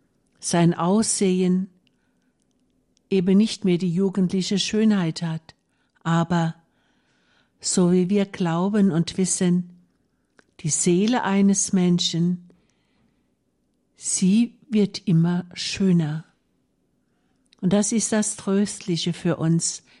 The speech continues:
wenn wir älter werden. Wenn auch der Leib altert, aber die Seele, das Wichtige, wird immer jünger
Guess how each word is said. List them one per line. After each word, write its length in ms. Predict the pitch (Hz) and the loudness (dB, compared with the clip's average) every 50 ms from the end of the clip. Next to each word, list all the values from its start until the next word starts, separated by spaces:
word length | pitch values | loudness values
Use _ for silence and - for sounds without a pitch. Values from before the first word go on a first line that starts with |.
| _ _ | _ _
wenn 220 | - 180 175 170 165 | 0 2 4 4 2
wir 140 | 170 170 - | 2 -2 -2
älter 480 | 156 170 170 170 - - 180 170 165 | -4 -4 -4 -4 -4 -4 -4 -4 -4
werden. 540 | 170 165 160 156 160 156 165 160 160 165 180 - _ _ _ - - - - - _ - | -4 -4 -4 -4 -4 -2 -2 -2 -2 -2 -4 -8 _ _ _ -20 -20 -20 -20 -20 _ -2
Wenn 160 | - 202 220 | 0 2 2
auch 160 | 247 247 247 - | 2 0 -2 -4
der 220 | - 208 185 185 | -6 -6 -6 -4
Leib 440 | 175 165 165 175 185 185 - - - | -4 -4 -4 -4 -6 -8 -8 -10 -8
altert, 640 | 165 170 180 190 175 - 202 185 185 180 - - - _ _ _ _ _ _ _ _ _ _ _ _ _ _ _ | -6 -4 -4 -6 -6 -6 -6 -6 -6 -8 -10 -18 -20 _ _ _ _ _ _ _ _ _ _ _ _ _ _ _
aber 360 | - 151 156 156 - 156 151 | -8 -6 -4 -4 -4 -4 -4
die 140 | 156 - 160 | -2 -2 -2
Seele, 680 | 151 - - - 175 160 170 190 202 208 214 214 220 208 - _ _ _ _ _ _ _ _ _ _ _ _ | -2 -2 -2 0 0 2 2 2 2 0 0 0 -2 -4 -6 _ _ _ _ _ _ _ _ _ _ _ _
das 300 | - 170 165 - - - | -4 -2 -2 -2 -2 -2
Wichtige, 640 | - 175 175 175 - - 208 196 202 196 185 185 185 - _ _ _ _ _ _ _ _ _ _ _ _ _ _ _ _ _ _ _ _ _ _ _ _ _ _ _ _ _ _ _ _ _ _ _ _ _ _ _ - | -2 -2 -2 -2 -6 -6 -6 -4 -2 -2 -4 -4 -4 -8 _ _ _ _ _ _ _ _ _ _ _ _ _ _ _ _ _ _ _ _ _ _ _ _ _ _ _ _ _ _ _ _ _ _ _ _ _ _ _ -2
wird 300 | 175 165 151 - - - | 0 0 0 -2 -4 -2
immer 460 | - 170 160 165 175 180 185 185 180 - _ _ _ _ | 2 2 4 4 2 2 0 -4 -6 -8 _ _ _ _
jünger 560 | 170 160 170 170 180 180 180 185 196 202 | -2 0 2 4 4 4 2 0 -2 -4